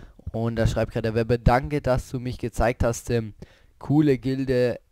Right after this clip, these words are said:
Ich erst morgen Henker und Pein da durch Triton.“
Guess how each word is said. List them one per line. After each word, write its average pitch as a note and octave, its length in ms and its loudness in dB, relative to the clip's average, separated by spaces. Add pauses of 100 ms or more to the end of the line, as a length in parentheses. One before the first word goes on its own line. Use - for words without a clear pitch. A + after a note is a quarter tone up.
(200)
Ich C#3 280 -2
erst B2 260 -2
morgen A#2+ 380 4
Henker A#2 480 -2
und A#2 240 -8
Pein A#2+ 480 0
da A#2 280 0
durch A#2 360 -4
Triton.“ A2+ 640 -4